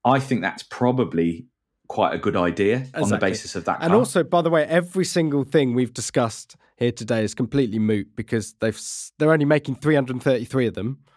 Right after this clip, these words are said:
Speaker 1: Mm.
Speaker 2: all sold out before they've even shown it to us, uh,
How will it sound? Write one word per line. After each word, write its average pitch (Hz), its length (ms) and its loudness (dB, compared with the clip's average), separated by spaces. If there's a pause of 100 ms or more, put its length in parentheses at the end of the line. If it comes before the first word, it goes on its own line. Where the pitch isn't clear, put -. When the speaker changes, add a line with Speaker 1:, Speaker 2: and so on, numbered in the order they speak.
(160)
Speaker 1:
Mm. 104 340 0
Speaker 2:
all 208 180 6
sold 160 340 4
out 127 220 2
before 143 280 0
they've 127 160 2
even 123 180 0
shown 127 320 0
it 98 120 -10
to 101 140 -8
us, 117 320 -10 (760)
uh, 117 540 0